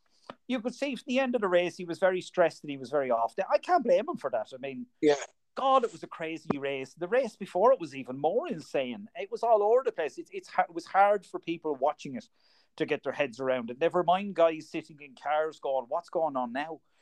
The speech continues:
Speaker 1: You know, and,
Speaker 2: Yeah.
Speaker 1: um, he's been very reserved. He hasn't really come out with an awful lot.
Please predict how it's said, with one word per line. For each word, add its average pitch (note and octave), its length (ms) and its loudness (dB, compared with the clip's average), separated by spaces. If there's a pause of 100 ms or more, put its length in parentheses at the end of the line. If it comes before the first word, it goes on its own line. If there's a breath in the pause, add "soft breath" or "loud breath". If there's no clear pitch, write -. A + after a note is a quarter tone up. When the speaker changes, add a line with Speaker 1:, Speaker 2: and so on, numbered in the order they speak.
(180)
Speaker 1:
You D3 160 -6
know, D#3+ 400 -2
and, D#3 420 -4
Speaker 2:
Yeah. D#3 180 0
Speaker 1:
um, D3+ 200 -6 (380)
he's G#3 400 -10
been G#3+ 260 -6
very A3 360 2
reserved. F3+ 680 6
He D3+ 240 -12
hasn't F3+ 420 0 (720)
really F3+ 540 -6
come E3+ 280 0
out E3+ 220 2
with D#3 160 -4
an C#3 140 -8
awful A2+ 320 -2
lot. G#2 220 -6